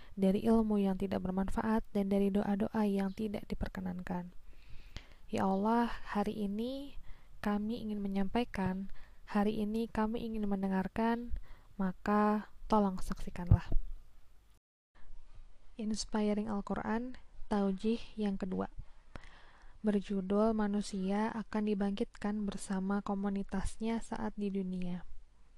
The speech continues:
Bismillahirrahmanirrahim. Ketika Umar bin Khattab radhiyallahu anhu memahami firman Allah Subhanahu wa taala, "Dan apabila ruh-ruh dipertemukan,"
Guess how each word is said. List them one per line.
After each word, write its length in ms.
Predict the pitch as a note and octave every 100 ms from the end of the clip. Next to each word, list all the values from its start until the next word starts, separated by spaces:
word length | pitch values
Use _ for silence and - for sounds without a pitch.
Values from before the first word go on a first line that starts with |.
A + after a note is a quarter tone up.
| - - - - - - - - -
Bismillahirrahmanirrahim. 1300 | - A3 G#3 G3 G3 - G3+ F#3 F3+ - A3 C4 C4 - - - - - - - - - - -
Ketika 320 | A3 A3+ G#3+
Umar 320 | A3+ G3 G#3 G#3
bin 160 | G#3
Khattab 320 | - G3+ A3 G#3+
radhiyallahu 560 | G#3+ G3+ G3+ G3+ G3+ G#3+
anhu 320 | G3+ G3 A#3
memahami 640 | A3 G#3+ G3+ G3 G3 B3
firman 400 | C#4 G#3+ G3 F#3+
Allah 320 | F#3+ F3+ F#3 F#3
Subhanahu 400 | G3 F#3+ F#3+ F#3+
wa 60 |
taala, 400 | G#3 F#3 G3 C4 - - - - - - -
"Dan 320 | F#3+ G3 A3+
apabila 640 | A3+ - F#3+ G3 G3 A3
ruh-ruh 400 | G#3+ G3+ G#3+ G3
dipertemukan," 800 | G3+ - - G3 G#3 - F3+ F3